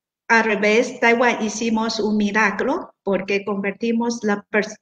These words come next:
eh, la primera <laughs> persona que encuentra toda la verdad de China y entonces encontramos lo que no se han dicho, eh, O M S, la Organización Mundial de Salud,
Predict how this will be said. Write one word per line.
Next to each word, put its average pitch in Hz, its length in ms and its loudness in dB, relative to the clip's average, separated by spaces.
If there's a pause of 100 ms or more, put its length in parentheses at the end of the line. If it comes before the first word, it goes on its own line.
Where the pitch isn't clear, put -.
(280)
eh, 196 260 4
la 208 200 4
primera 254 600 6
<laughs> - 20 -16
persona 277 680 2
que - 180 6
encuentra 214 720 4 (420)
toda 262 360 4
la 233 160 6
verdad 208 560 0 (260)
de 175 240 4
China 285 400 4 (320)
y 311 520 2 (160)
entonces 208 560 0
encontramos 202 920 0 (140)
lo 190 220 2
que 196 160 0
no 233 320 6
se 254 320 4
han 226 320 4
dicho, 294 520 4 (380)
eh, 196 560 2 (180)
O 233 240 8
M 247 240 8 (200)
S, 302 460 0
la 202 200 0
Organización 196 840 -2
Mundial 226 360 2
de 226 100 2
Salud, 233 380 2